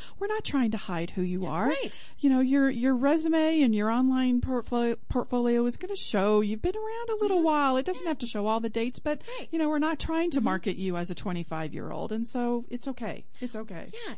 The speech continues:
Speaker 2: It was funny. I was working with someone one time who, um, was in her early sixties.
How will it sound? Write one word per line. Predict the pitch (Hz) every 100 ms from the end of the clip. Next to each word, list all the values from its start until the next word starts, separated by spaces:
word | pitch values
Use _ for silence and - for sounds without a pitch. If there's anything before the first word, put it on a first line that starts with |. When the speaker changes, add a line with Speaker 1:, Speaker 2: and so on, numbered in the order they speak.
| -
Speaker 2:
It | 311
was | 311
funny. | 381 359 262
I |
was | 220
working | 214 269 294 240
with | 214
someone | 220 214 196
one | 190 190
time | 190 180 170 175 -
who, | - 233 220 214 - - - - -
um, | 202 190 196
was | 220
in | 240
her | 220 -
early | 233 302 269
sixties. | - 233 226 - 147 -